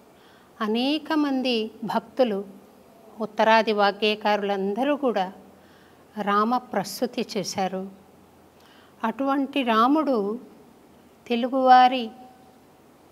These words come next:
ఆరాధ్య దైవంగా భద్రాచలంలో వెలశాడు.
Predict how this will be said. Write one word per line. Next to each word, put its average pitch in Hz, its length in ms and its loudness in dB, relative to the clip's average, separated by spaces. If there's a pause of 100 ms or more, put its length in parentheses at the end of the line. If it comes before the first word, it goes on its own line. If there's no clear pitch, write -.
(460)
ఆరాధ్య 254 680 4
దైవంగా 214 720 0 (880)
భద్రాచలంలో 226 880 2
వెలశాడు. 196 760 -4